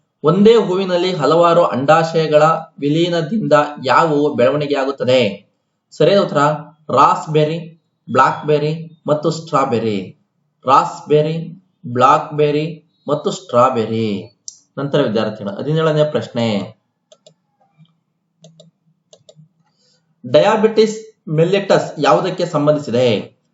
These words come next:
ಸರಿಯಾದ ಉತ್ತರ ತುಂಬಾ ಅಧಿಕ ರಕ್ತದ ಗ್ಲೂಕೋಸ್ ಮಟ್ಟ, ತುಂಬಾ ಅಧಿಕ ರಕ್ತದ ಗ್ಲೂಕೋಸ್ ಮಟ್ಟ. ಹದಿನೆಂಟನೇ ಪ್ರಶ್ನೆ, ಡೆಂಗ್ಯೂ ಸೊಳ್ಳೆಯ ಲಕ್ಷಣಗಳು ಯಾವುವು?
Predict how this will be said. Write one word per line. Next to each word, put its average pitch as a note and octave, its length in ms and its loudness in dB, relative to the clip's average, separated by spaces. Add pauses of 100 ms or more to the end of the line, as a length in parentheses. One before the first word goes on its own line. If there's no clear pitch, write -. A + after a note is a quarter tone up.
(160)
ಸರಿಯಾದ G3 260 2
ಉತ್ತರ D3 260 0 (220)
ತುಂಬಾ F#3+ 260 0
ಅಧಿಕ F3 520 -2
ರಕ್ತದ D#3 520 0 (380)
ಗ್ಲೂಕೋಸ್ D#3+ 540 -4
ಮಟ್ಟ, B2 220 -6 (760)
ತುಂಬಾ E3 280 0
ಅಧಿಕ D#3+ 580 -4
ರಕ್ತದ D3+ 480 2
ಗ್ಲೂಕೋಸ್ C#3 420 -4
ಮಟ್ಟ. A#2+ 220 -6 (800)
ಹದಿನೆಂಟನೇ G3 420 0
ಪ್ರಶ್ನೆ, B2 680 -6 (280)
ಡೆಂಗ್ಯೂ G3+ 440 2
ಸೊಳ್ಳೆಯ G3 260 2
ಲಕ್ಷಣಗಳು E3 500 0
ಯಾವುವು? B2+ 760 0